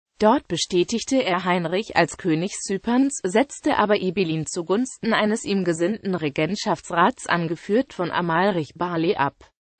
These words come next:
Ebenfalls musste Heinrich den Kaiser auf dessen Kreuzzug in Palästina begleiten. Bevor der Kaiser im Mai zwölfhundertneunundzwanzig die Levante für immer verließ, sorgte er für die Verheiratung Heinrichs mit Alix von Montferrat.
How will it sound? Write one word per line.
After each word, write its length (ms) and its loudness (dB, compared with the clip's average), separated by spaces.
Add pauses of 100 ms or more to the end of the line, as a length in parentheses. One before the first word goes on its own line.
Ebenfalls 640 2
musste 480 0
Heinrich 520 4
den 180 2
Kaiser 440 4
auf 160 -2
dessen 360 -4
Kreuzzug 600 -4
in 160 -4
Palästina 680 0
begleiten. 720 2 (400)
Bevor 380 4
der 160 4
Kaiser 440 0
im 140 0
Mai 220 4
zwölfhundertneunundzwanzig 1800 2
die 120 0
Levante 600 4
für 140 0
immer 300 2
verließ, 460 4
sorgte 400 0
er 120 0
für 160 -2
die 100 -2
Verheiratung 840 0
Heinrichs 500 2
mit 200 -2
Alix 460 4
von 200 0
Montferrat. 840 0